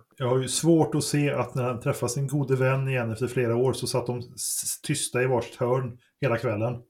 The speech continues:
Men det är inte relevant för den stora berättelsen vad de, eh, snackar om.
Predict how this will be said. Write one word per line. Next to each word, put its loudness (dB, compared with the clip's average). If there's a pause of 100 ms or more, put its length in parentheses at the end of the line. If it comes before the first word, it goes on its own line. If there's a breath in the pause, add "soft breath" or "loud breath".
(160)
Men -6
det -2
är -2
inte -2
relevant 0
för -2
den -4
stora 2
berättelsen -4
vad -2
de, -4
eh, -6
snackar -6
om. -4